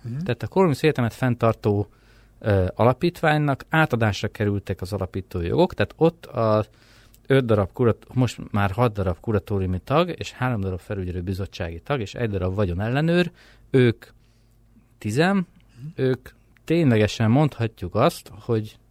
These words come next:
Speaker 1: Ők a
Speaker 2: kvázi
Speaker 1: hatalom.
Speaker 2: visszavonhatatlanul
Speaker 1: Ők a hatalom.
Speaker 2: tulajdonolják,
Speaker 1: Mhm. Mhm.
Speaker 2: privatizálják. Igen, tehát, hogy ők tulajdonolják a Corvinus Egyetemet, és az ő
Speaker 1: Mhm.
Speaker 2: fenntartói, ö, jogai fölöttük rendelkeznek
Speaker 1: Mhm.
Speaker 2: mindennel. Az összes többi esetében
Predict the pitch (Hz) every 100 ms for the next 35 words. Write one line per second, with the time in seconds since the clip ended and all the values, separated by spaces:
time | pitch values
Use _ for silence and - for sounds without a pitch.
0 | _ _ - 147 139 143 147 127 156 -
1 | 123 123 151 170 170 - 156 143 135 123
2 | - 143 - 117 196 151 127 123 123 113
3 | 110 110 147 208 135 139 185 - - -
4 | _ - - - - _ _ _ _ -
5 | - 139 165 _ _ _ - 110 92 110
6 | 101 98 120 196 - - - 175 208 196
7 | 151 - 123 165 185 113 117 117 123 131
8 | 120 - 131 107 95 95 87 101 135 165
9 | 113 117 110 120 - 110 101 95 95 87
10 | 98 _ _ 101 101 120 98 90 113 95
11 | - 85 95 92 85 - 90 98 120 117
12 | 87 92 92 90 - - - 131 240 247
13 | 151 - 135 120 107 95 - - 127 139
14 | 185